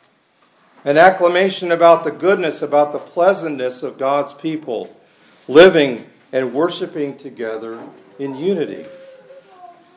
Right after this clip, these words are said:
Now, you'll read commentators who will point out that this psalm can apply to many situations, to any occasion where God's people are brought together,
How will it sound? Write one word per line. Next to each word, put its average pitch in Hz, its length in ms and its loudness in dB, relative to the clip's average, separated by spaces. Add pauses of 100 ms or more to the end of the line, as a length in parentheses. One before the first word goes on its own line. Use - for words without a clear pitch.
(800)
Now, 131 180 -4
you'll 135 200 0
read 135 260 0
commentators 139 760 0
who 143 60 -4
will 123 160 0
point 135 300 0
out 131 240 0
that 127 160 -6
this 123 240 -8
psalm 135 340 0
can 123 100 -6
apply 123 460 0 (120)
to 123 60 -8
many 139 340 0
situations, 127 880 -6
to 120 200 0
any 143 200 2
occasion 139 760 -2 (460)
where 127 180 4
God's 117 460 0
people 127 280 -8
are 110 100 -2
brought 107 340 -4
together, 104 580 -6